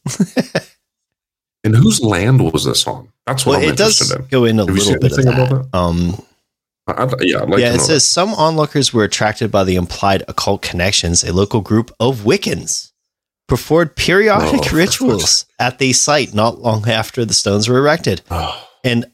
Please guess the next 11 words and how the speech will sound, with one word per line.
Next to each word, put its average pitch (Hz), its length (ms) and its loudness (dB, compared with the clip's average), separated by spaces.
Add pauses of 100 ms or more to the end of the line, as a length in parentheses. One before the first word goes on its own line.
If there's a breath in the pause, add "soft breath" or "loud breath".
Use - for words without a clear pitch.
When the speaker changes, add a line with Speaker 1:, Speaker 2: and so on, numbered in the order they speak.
(140)
Speaker 1:
I 127 100 2
don't 117 240 2
know 101 140 2
what 101 140 0
the 107 80 -6
fuck. - 280 -6
Lady 170 560 2 (220)
Galadriel, 170 1300 0 (100)
Speaker 2:
Galadriel. - 800 0
Speaker 1:
Galadriel 120 40 -6
and 131 260 -2